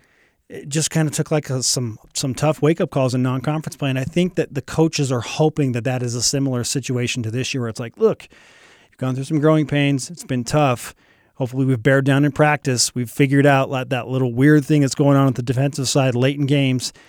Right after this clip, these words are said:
And when we get into conference play, then we can start to make a special run again." So I think they're pointing to last year specifically and saying, "Look how weird it was last year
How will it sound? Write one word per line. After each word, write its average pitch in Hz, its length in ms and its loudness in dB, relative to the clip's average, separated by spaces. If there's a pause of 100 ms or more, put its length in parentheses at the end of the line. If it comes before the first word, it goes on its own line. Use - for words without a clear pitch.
(240)
And 139 120 2
when 127 80 2
we 120 80 0
get 127 100 4
into 127 140 0
conference 139 400 -8
play, 123 160 -2
then 123 120 -4
we 120 80 -4
can 120 120 -6
start 123 180 -4
to 123 80 -6
make 117 160 -4
a 117 60 -6
special 120 400 -4
run 120 220 -2
again." 113 260 -4
So - 80 -10
I - 20 -8
think 170 160 0
they're 156 80 2
pointing 170 380 2
to 127 100 -4
last 135 380 -2
year 147 100 2
specifically 135 460 -4
and 123 100 -4
saying, 131 180 -4
"Look 196 220 4
how 277 160 4
weird 277 240 6
it 277 80 -4
was 262 220 6
last 269 340 0
year 214 260 6